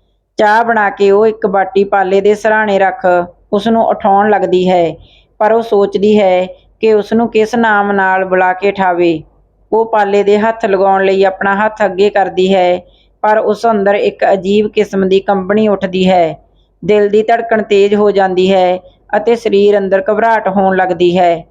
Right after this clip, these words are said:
ਸਰੀਰ ਤਪਣ ਲੱਗਦਾ ਹੈ। ਇੰਨੇ ਨੂੰ ਪਾਲਾ ਆਪੇ ਅੱਖਾਂ ਖੋਲ੍ਹ ਲੈਂਦਾ ਹੈ ਤਾਂ ਰਾਣੋ ਚਾਹ ਵੱਲ ਇਸ਼ਾਰਾ ਕਰਕੇ ਅੰਦਰ ਜਾ ਵੜਦੀ ਹੈ।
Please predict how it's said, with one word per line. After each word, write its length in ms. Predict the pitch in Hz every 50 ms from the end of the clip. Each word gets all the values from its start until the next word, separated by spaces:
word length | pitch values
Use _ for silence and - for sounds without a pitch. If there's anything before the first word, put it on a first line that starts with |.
| _ _ _ _ _ _ _
ਸਰੀਰ 320 | - - 214 214 214 220 214
ਤਪਣ 400 | 220 220 214 214 - 214 220 220
ਲੱਗਦਾ 360 | 214 196 190 190 190 190 185
ਹੈ। 320 | 185 180 175 170 160 156 156 _ _ _ _ _ _ _ _ _ _ _
ਇੰਨੇ 300 | 214 226 220 214 214 214
ਨੂੰ 160 | 214 220 214
ਪਾਲਾ 340 | 214 220 208 202 202 208 208
ਆਪੇ 440 | 196 - 196 196 - - 233 240 233
ਅੱਖਾਂ 280 | 226 - - 214 208
ਖੋਲ੍ਹ 300 | 202 - - 196 202 208
ਲੈਂਦਾ 320 | 214 208 202 196 190 196 190
ਹੈ 300 | 190 190 185 180 180 185 185 - - _ _ _ _
ਤਾਂ 180 | 214 214 214 214
ਰਾਣੋ 300 | 208 196 196 196 196 202
ਚਾਹ 280 | 202 - 208 196 208 220
ਵੱਲ 200 | 226 226 214 214
ਇਸ਼ਾਰਾ 440 | - 190 196 - 208 196 190 196 196
ਕਰਕੇ 580 | 196 202 185 180 185 - 185 180 180 180 175 - _ _ _ _ _ -
ਅੰਦਰ 300 | 214 220 220 220 240 233
ਜਾ 220 | 208 226 214 202
ਵੜਦੀ 460 | 196 190 185 185 175 175 175 175 175
ਹੈ। 220 | 180 170 160 156